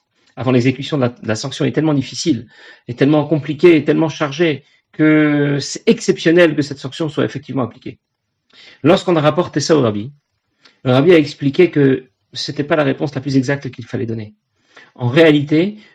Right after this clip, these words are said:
oui, on ne peut pas, <clears throat> on ne peut pas déclarer que personne n'a à s'immiscer dans ma vie privée, parce que ma vie n'est pas privée. J'ai une vie qui n'est pas que privée, elle est aussi communautaire. Ce que je fais peut avoir des conséquences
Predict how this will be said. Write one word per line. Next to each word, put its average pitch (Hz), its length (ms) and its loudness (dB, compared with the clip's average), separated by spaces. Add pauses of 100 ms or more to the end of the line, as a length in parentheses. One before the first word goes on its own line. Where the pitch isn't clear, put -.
(120)
oui, 139 460 4 (520)
on 147 80 6
ne 147 100 6
peut 202 220 6
pas, - 440 0
<clears throat> - 960 -2
on 143 60 4
ne 135 40 4
peut 160 140 4
pas 165 100 4
déclarer 139 460 0 (180)
que - 100 -6
personne 127 340 -2
n'a 120 80 0
à 117 60 -2
s'immiscer 117 360 -6
dans 123 80 -4
ma 110 100 -2
vie 120 120 -6
privée, 107 340 -8 (240)
parce 127 180 -8
que 151 80 0
ma 135 140 4
vie 160 140 0
n'est 135 100 4
pas 139 140 -2
privée. 131 420 -4 (340)
J'ai 127 180 0
une 135 120 6
vie 156 200 0
qui 139 120 -4
n'est 123 80 0
pas 143 160 -4
que 135 80 -6
privée, 139 420 0
elle 143 80 2
est 123 140 -2
aussi - 260 -6
communautaire. 139 600 2 (280)
Ce - 200 -2
que 165 220 4
je 131 200 4
fais 185 360 -4 (280)
peut 185 120 4
avoir 156 300 2
des 151 120 -2
conséquences 175 840 -4